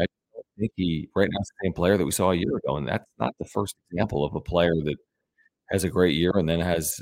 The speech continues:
a disappointing year. And hopefully it's not a disappointing year. It's more of a disappointing, you know, six weeks. But, um, you know, Machado a year ago makes him go. When you finish second in the M V P voting and you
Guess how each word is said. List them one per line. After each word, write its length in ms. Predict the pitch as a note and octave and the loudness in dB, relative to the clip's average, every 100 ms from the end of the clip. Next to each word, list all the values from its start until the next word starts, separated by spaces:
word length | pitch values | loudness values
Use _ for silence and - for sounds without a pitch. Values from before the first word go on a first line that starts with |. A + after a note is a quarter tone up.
| - | -6
a 20 | |
disappointing 560 | E2+ F#2+ - F#2+ G#2 C2+ | -2 -2 -2 0 0 0
year. 120 | C#2 | -4
And 200 | C#2 E2 | -4 0
hopefully 280 | F#2+ - F#2 | 0 2 -2
it's 120 | - | 0
not 160 | F2+ D#2+ | 0 0
a 40 | |
disappointing 560 | D#2 E2+ - F2 D2+ D#2 | -2 -6 -4 -4 -2 2
year. 200 | G#2 F2 | 2 2
It's 120 | - | 0
more 160 | E2+ D#2+ | -4 -4
of 60 | |
a 40 | C#2+ | -4
disappointing, 600 | E2 - E2+ D#2 C#2+ C#2 _ _ _ _ - | -10 -10 -8 -6 -6 -12 _ _ _ _ -10
you 80 | |
know, 80 | F2 | -6
six 340 | - - - - | -4 -4 -6 -4
weeks. 520 | F#2 C3+ D3+ - - - | 0 0 -2 -8 -10 -4
But, 160 | C#2+ - _ _ _ - F#2+ A#2+ - | -4 -6 _ _ _ -16 -16 -10 0
um, 440 | D#2+ D#2+ D2+ - - _ _ _ _ _ _ _ _ _ _ _ | 2 2 0 -6 -10 _ _ _ _ _ _ _ _ _ _ _
you 80 | G#2+ | -6
know, 80 | F#2 - | -6 -4
Machado 420 | - A#2+ F3+ G3 | 0 2 4 6
a 80 | A#2 | 6
year 240 | A#2 C#3 | 6 6
ago 200 | G#2 G#2 | 6 6
makes 300 | F#2+ F#2+ - | 6 2 0
him 120 | D#2 | -4
go. 240 | C#2+ D#2+ - - _ _ _ - | 0 2 0 -6 _ _ _ -20
When 280 | E2 E2+ G2 | -14 -4 -4
you 80 | |
finish 320 | - C3 B2+ - | -2 -2 0 2
second 260 | A2+ A#2 | 2 4
in 80 | G#2+ | 2
the 120 | G2+ | 4
M 100 | G2+ | 2
V 100 | F#2+ | 0
P 200 | F#2+ G2+ | -2 0
voting 440 | G2+ G#2+ A#2 A#2 - | 4 4 2 -2 -6
and 240 | E2+ E2 | -4 0
you 400 | E2+ F#2 F#2 - | 2 2 2 -2